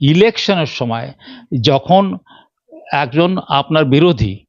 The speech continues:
তারা আপনার বিরোধিতা করে তারা কে-, তারা প্রচার করে বেড়াচ্ছে, আপনার লোকেরাও প্রচার করে বেড়াচ্ছে,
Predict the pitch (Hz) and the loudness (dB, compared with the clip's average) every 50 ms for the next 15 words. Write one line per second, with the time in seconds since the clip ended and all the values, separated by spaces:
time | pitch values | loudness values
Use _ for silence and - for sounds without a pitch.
0 | _ - - - _ _ _ _ _ 143 123 135 143 160 170 180 180 185 - - | _ -20 -20 -20 _ _ _ _ _ -2 -2 0 0 0 0 0 0 -2 -6 -10
1 | - 185 143 143 - 160 160 156 143 147 151 156 151 156 156 131 156 165 147 - | -8 -4 -4 -4 -2 -2 -2 -2 -2 0 0 0 0 0 0 0 -2 -2 -2 0
2 | - 151 160 151 139 156 143 147 - - 160 180 - _ _ _ _ _ _ - | 0 2 2 2 0 0 -2 0 -2 -2 -4 -4 -6 _ _ _ _ _ _ -2
3 | 147 139 147 147 143 147 - - _ _ _ _ - - _ _ _ 190 151 135 | -2 0 0 0 -2 -4 -6 -8 _ _ _ _ -20 -20 _ _ _ -14 -10 -4
4 | - 170 - 170 160 156 123 156 151 151 139 143 139 135 - - - 156 156 - | -2 -2 0 0 0 0 0 0 0 2 2 2 0 0 -2 -4 -4 -4 -4 -4
5 | 160 - - - - - 147 139 - - 151 151 147 147 127 160 160 160 156 - | -8 -12 -18 -12 -6 -4 -4 -2 0 0 0 2 2 0 2 2 0 0 0 -2
6 | 160 131 165 147 139 123 143 135 139 127 127 123 120 120 - - - 135 135 | -2 0 0 0 0 0 0 0 0 2 2 0 0 -2 -4 -6 -8 -8 -8